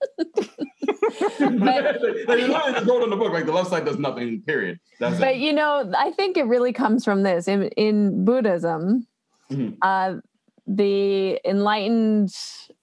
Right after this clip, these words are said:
Speaker 1: um, you know, the pictures of Buddha are always left foot first, then right foot. And that was done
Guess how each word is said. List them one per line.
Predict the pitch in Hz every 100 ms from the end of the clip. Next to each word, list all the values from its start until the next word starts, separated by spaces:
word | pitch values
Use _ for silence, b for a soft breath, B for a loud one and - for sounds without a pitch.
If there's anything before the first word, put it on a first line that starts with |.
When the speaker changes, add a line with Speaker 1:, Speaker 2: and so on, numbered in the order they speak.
| -
Speaker 1:
um, | - 180 180 175 170 170 185 - _ _ _ _ _ _ - _ _
you | - 196
know, | 180 175
the | 190
pictures | - 262 247 208
of | 190
Buddha | 202 202 185 185 202 208 -
are | 170 180
always | 175 190 190 180
left | 208 - -
foot | 240
first, | - 202 202 -
then | 320
right | 262 175 -
foot. | - - - - _ b b b b -
And | 196
that | 202 220 -
was | 220 220 220
done | 202 196 180 180 180 180 180